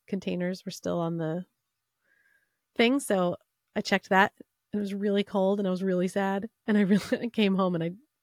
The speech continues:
laid down and that's when I got your text at, like, <laughs> nine twenty-six. And I knew exactly when my phone buzzed. I was like, "Oh, we were supposed to start at nine fifteen.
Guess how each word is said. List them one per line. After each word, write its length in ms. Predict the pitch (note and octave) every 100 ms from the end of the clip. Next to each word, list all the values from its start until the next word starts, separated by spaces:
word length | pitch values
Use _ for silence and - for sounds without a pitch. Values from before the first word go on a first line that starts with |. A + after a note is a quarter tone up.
| _
laid 180 | F3 D#3+
down 320 | D#3 D3+ F#3+ - _ _ - - _ _ _ _ -
and 140 | A3+
that's 180 | A3 B3
when 100 | G#3+
I 240 | F#3 F#3 - -
got 180 | A3+ -
your 100 | F#3
text 460 | - A3 - - G#3
at, 120 | -
like, 180 | G3 - - -
<laughs> 280 | B3+ C#4+ C4+ _ _ _ - - - - - _ _
nine 300 | A#3 A3 G#3+
twenty-six. 680 | - A#3 G#3 F#3 G#3+ - - - _ _ -
And 120 | A3+
I 60 | G#3+
knew 320 | A3 A#3+ A3+
exactly 720 | G3+ G3 G3 G3+ A#3+ A#3+ -
when 220 | A#3 G#3
my 260 | G3+ F#3 F#3+
phone 380 | - G#3+ G3 F3+
buzzed. 500 | F3 D3+ D#3+ - -
I 40 |
was 100 | G3+
like, 160 | F#3+ F3+ - - - - _ _
"Oh, 520 | A#3+ B3+ B3 G3 F3+ G3+ _ _ _ -
we 100 | B3+
were 80 |
supposed 320 | A#3 C4 A#3 -
to 100 | A3+
start 400 | - G#3+ G3+ -
at 120 | G3+
nine 220 | G#3 G3
fifteen. 640 | F#3+ F#3+ - G3 F3 F3